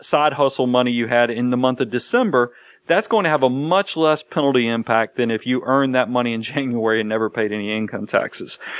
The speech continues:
So it's just one of those things that, and that's actually a great lead into if you are working in a self-employed format, meaning that you have a side hustle, some side income,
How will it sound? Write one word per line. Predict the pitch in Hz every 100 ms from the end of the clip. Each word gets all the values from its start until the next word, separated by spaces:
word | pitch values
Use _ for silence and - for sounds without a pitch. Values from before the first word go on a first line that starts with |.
| -
So | - 165
it's |
just | 254 233
one | 214
of | 170
those | 160 -
things | 147 139 135
that, | 147 131 - -
and | 208
that's | 240
actually | 214 - 160
a |
great | 131 131 143 151 151 - _ - _ - - _
lead | 156 175 190 175
into | 160 151 151 147
if | 175 180
you | 202 190
are | 180 214 254 202
working | 139 139 - 127
in | 127
a | 120
self-employed | - 143 135 131 - 135 123 113
format, | - 123 117 107 -
meaning | 135 139 139
that | 131 -
you |
have | 123
a | 113
side | - 156 170
hustle, | 156 151 147 139
some | - 113
side | 143 139 139
income, | 139 135 143 127